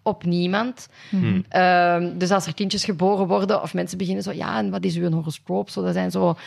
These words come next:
Speaker 1: een aantal aspecten dat ik zo altijd wel meet. Van, ja, zeg, horoscoop, ik weet eigenlijk wel niet goed wanneer ik echt geboren ben.
Speaker 2: Hmm.
Speaker 1: Hè, want dat is een, toch een beetje een gok.
Speaker 3: Ja.
Speaker 1: En, eh, ja, je lijkt nooit op iemand, dus je hoopt dan zo op iemand te kunnen gaan lijken of, hè,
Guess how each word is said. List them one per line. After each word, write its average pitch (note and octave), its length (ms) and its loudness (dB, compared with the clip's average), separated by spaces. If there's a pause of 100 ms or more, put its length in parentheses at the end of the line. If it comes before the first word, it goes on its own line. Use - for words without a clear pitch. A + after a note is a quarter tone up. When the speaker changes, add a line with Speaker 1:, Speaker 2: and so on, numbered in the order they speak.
(200)
Speaker 1:
een F#3+ 160 0
aantal A3 320 4
aspecten A3 500 0
dat F#3+ 100 2
ik F3 140 0
zo - 100 -8
altijd F3+ 320 -10
wel F3+ 140 -4
meet. F3 360 -4
Van, - 140 -12
ja, D#3 180 -10
zeg, - 300 -20
horoscoop, - 520 -14
ik E3+ 120 -12
weet E3 240 -2
eigenlijk F3 380 -2
wel F3 380 2 (380)
niet F3+ 340 0
goed F3 220 -6
wanneer D#3+ 380 2
ik D3 140 -6
echt - 180 -6
geboren D3 420 -2
ben. E3+ 340 2
Speaker 2:
Hmm. F3+ 340 4
Speaker 1:
Hè, G3 180 2
want A3 180 0
dat D#3+ 160 -6
is D#3 100 -8
een, D#3 460 -6
toch E3+ 120 -8
een E3+ 100 -6
beetje E3 220 -8
een E3+ 120 -2
gok. E3 300 -2 (400)
Speaker 3:
Ja. F#2 160 0
Speaker 1:
En, F#3 360 4
eh, E3 180 2
ja, F3+ 100 4
je E3 140 2
lijkt D#3 260 2 (200)
nooit F3 380 2
op - 120 -6
iemand, G#3 400 0
dus F#3 180 0
je F#3 60 2
hoopt E3+ 280 2
dan E3 380 0
zo F3 140 0
op E3+ 180 -2
iemand F3 460 -2
te F3+ 100 -4
kunnen E3+ 220 0
gaan D#3 200 2
lijken F3+ 460 0
of, - 200 -4
hè, G#3 200 0